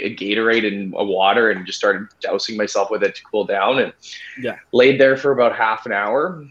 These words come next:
Speaker 1: Uh,
Speaker 2: <laughs>
Speaker 1: had some, had some snacks. Oh, yeah, just
Speaker 2: Oh,
Speaker 1: laid,
Speaker 2: crazy.
Speaker 1: laid right there.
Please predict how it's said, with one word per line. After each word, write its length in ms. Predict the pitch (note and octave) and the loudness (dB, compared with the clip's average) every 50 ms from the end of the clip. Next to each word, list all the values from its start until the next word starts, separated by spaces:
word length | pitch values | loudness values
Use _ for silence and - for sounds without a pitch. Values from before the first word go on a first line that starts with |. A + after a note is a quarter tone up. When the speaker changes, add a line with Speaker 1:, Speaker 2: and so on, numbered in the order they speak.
| C3+ C3 - | -16 -12 -8
Speaker 1:
Uh, 800 | A2+ A2 G#2+ G#2 G#2+ G#2+ G#2 G#2+ G#2+ G#2+ G#2+ G#2+ G#2+ - - - | -6 -4 -4 -2 -2 0 0 0 2 2 2 2 4 4 4 4
Speaker 2:
<laughs> 0 | |
Speaker 1:
had 240 | - - - A#3 | 2 2 0 0
some, 360 | A3+ - - - B3+ A3 - - - _ - A#3+ B3+ B3+ B3 A3+ | 0 -2 0 2 2 2 2 0 -10 _ -20 -18 -16 -16 -6 0
had 160 | C#3 C3 C3 C3+ | 2 2 2 2
some 220 | C#3+ D3 C#3+ C#3 | 0 -6 -8 -8
snacks. 580 | - - C3+ B2+ B2 A#2+ A#2+ B2 C#3+ - - - | -8 -6 -2 0 2 2 4 4 2 2 0 2
Oh, 200 | - C3+ E3 E3+ | 4 4 6 6
yeah, 280 | D#3+ C#3+ B2 A#2 - F#3 | 6 6 6 4 4 2
just 100 | F#3 F3+ | 2 0
Speaker 2:
Oh, 260 | F3+ F3 E3+ D#3+ D#3 | 0 0 0 0 0
Speaker 1:
laid, 120 | D3 C#3+ C#3+ | -2 -2 -6
Speaker 2:
crazy. 640 | - - - B2 C3+ C#3+ D3 D3+ D#3 D#3 D#3+ D#3 D3+ | -10 -12 -6 -2 0 0 2 2 2 2 0 0 0
Speaker 1:
laid 180 | C3 C3+ C#3 A#2+ | 0 -2 -2 -2
right 220 | A#2+ B2 B2 A#2 G2+ A2+ | -2 -2 -4 -4 -6 -6
there. 240 | A#2 A#2 A2 - | -4 -2 -2 -2